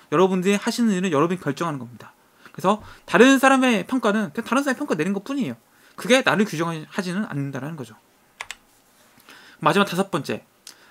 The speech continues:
나이는 성공과 관련이 없다라는 겁니다. 코모도어 벤더빌트라는 분은 칠십 세 철도왕으로 이름을 날립니다.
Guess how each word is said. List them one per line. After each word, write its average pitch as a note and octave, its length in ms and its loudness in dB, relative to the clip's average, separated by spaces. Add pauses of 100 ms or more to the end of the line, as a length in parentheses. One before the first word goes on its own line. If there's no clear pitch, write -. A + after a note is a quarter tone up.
(140)
나이는 A3+ 420 6
성공과 A3+ 340 2
관련이 C#3 280 -2
없다라는 A#2 380 -8
겁니다. G#2+ 300 -18 (800)
코모도어 B3 640 6
벤더빌트라는 E3 760 -2
분은 D3 420 -4
칠십 C4 360 -4
세 E3+ 260 -4
철도왕으로 D#3 560 -2
이름을 C#3+ 240 -6
날립니다. A2+ 480 -8